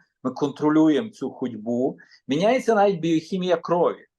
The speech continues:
в будь-якій там частині людина йде, вона починає розуміти,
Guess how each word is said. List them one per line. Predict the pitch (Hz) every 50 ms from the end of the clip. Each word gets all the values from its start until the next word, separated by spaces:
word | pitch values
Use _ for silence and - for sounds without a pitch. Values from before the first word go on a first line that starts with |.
| _ _
в | 120
будь-якій | 151 160 147 143 139 - - 143
там | - 135 131 123 123
частині | - - - - 139 123 107 101 101
людина | 101 113 110 135 131 117 113 107
йде, | 107 104 - 139 156 170 - - - _ _ _ _ _ _ _
вона | - 135 165 180
починає | 175 170 - - 170 175 165 165 156 156
розуміти, | 147 135 135 156 160 170 180 175 175 - 147 135 120 -